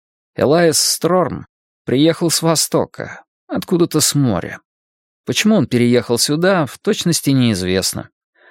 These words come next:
Он давал всем понять, что безбожный образ жизни людей на Востоке заставил его искать край,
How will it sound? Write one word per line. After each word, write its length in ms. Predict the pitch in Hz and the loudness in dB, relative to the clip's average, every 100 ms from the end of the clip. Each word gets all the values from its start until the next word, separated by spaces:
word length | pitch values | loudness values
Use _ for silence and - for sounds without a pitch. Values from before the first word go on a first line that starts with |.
| _ - | _ -2
Он 140 | 135 | 2
давал 300 | 139 147 151 | 4 4 2
всем 340 | - - 143 | 2 0 0
понять, 480 | 98 104 110 147 135 | -2 -4 -2 -2 -2
что 300 | - - 113 | -6 0 0
безбожный 680 | 95 110 104 113 151 120 127 | 0 -2 0 0 2 2 0
образ 260 | 135 117 | 0 -2
жизни 380 | 104 120 147 117 | 0 0 2 2
людей 300 | 117 117 151 | 2 2 2
на 140 | 120 107 | 2 0
Востоке 680 | 98 - - 175 - - - _ _ _ | 0 -2 -2 -2 -2 -10 -14 _ _ _
заставил 580 | 69 104 - 160 185 175 | -2 0 2 2 4 4
его 240 | 147 135 | 4 4
искать 400 | 120 - 117 - | 0 0 -2 -2
край, 420 | - 107 123 151 | -6 0 0 0